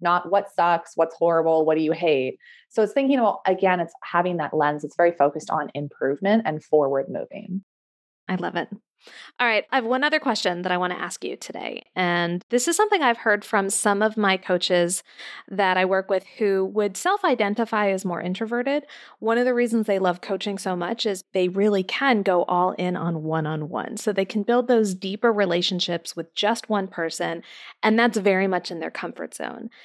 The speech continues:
Speaker 2: And while they're intrigued by the idea of offering a group program or a small group program, the idea of having to facilitate multiple people and have the spotlight on them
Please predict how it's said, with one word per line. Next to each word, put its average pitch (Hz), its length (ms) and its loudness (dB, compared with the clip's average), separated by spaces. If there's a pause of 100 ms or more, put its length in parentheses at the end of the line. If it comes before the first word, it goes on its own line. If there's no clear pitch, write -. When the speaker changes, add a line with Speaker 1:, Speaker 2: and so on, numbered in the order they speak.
(300)
Speaker 2:
And 226 140 2
while 220 180 2
they're 220 140 2
intrigued 233 840 -6
by 214 140 2
the 208 100 2
idea 190 480 -2
of 196 160 -4
offering 196 560 -2
a 214 80 0
group 190 240 -6
program 180 580 0
or 202 120 -8
a 196 60 -6
small 202 360 0
group - 260 -6
program, 170 460 -2 (300)
the - 120 0
idea 269 560 0
of 202 440 0
having 240 500 -2
to 247 220 -2
facilitate 220 600 -2
multiple 175 400 -8
people 269 540 2
and 151 160 -2
have 151 160 -6
the 147 80 -4
spotlight 285 480 2
on 240 180 4
them 220 360 2